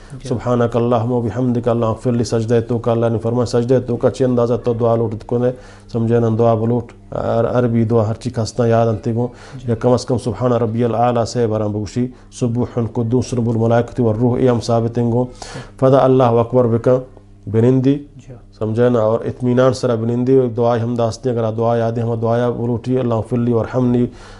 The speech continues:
Speaker 2: वहदिनी, वआफ़नी, वरज़ुक़नी, वजबुरनी।" अगर आ याद ने सिर्फ से बरां उशी, "अल्लाहुम्मा अग़फ़िर ली, अल्लाहुम्मा अग़फ़िर ली, अल्लाहुम्मा अग़फ़िर ली," समझे ना?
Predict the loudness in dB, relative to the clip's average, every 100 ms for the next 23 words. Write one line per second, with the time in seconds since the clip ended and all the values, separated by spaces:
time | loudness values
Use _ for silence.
0 | -14 -2 0 2 2 2 4 2 0 -2
1 | 0 0 -2 -2 0 0 0 2 2 4
2 | 2 -2 -18 -8 -2 2 4 4 4 2
3 | 0 -2 -4 -2 0 0 0 -2 -2 0
4 | 0 -2 -2 -2 0 2 2 2 0 0
5 | 0 -2 -4 0 0 2 2 0 -2 -2
6 | 0 2 2 0 -10 -20 -6 -2 2 4
7 | 2